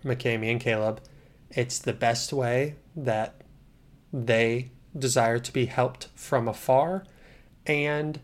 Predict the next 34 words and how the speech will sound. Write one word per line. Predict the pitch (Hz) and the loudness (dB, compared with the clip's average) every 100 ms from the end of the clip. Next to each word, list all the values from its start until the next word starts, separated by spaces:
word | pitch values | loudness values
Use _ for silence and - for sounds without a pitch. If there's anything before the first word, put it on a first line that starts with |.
| - - | -18 -10
I | - | -6
feel | 117 127 | 0 2
like | 113 117 | 2 0
it's | 123 | -4
the | 120 | -2
best | 117 110 135 | 0 0 -2
way | 120 117 | 0 0
for | 120 - 123 | -2 -2 0
y'all | 117 113 113 117 123 | 0 2 2 2 0
to | - 110 | -2 -4
help | - 117 117 | -2 -4 -2
Caleb | - 120 117 | -2 0 2
out | 131 202 - 131 | 2 0 -4 -4
and | 117 113 - | -2 -4 -6
to | 123 | -6
protect | - 123 - 147 | -2 -2 -2 -4
against, | - 151 156 160 | -4 -4 -4 -2
you | 185 | 0
know, | 175 175 - | 2 2 -2
embezzlement | 170 165 175 170 123 107 - - - - - | -2 0 2 2 0 -2 -10 -16 -20 -20 -2
or | 151 151 | 0 0
fraud. | - - 170 139 110 107 123 - - - - | -4 -4 0 2 0 -4 -10 -20 -20 -20 -6
You've | 131 117 | -4 -2
deter-, | 131 - 143 - | -2 0 -2 -2
you've | 123 | -8
predetermined | - 151 170 180 151 160 190 196 - - - | 0 2 4 2 2 2 2 -2 -10 -16 -4
what | 117 117 - - - - | 0 0 -2 -20 -20 -2
the | 135 | 2
money | 123 127 127 127 | 4 4 2 0
can | - 123 | -2 -2
be | 117 | -2
spent | - 147 160 | -2 -4 0
on, | 185 190 185 - - - | 0 0 -4 -14 -20 -8
and | 151 113 107 107 110 | -2 0 0 -2 -6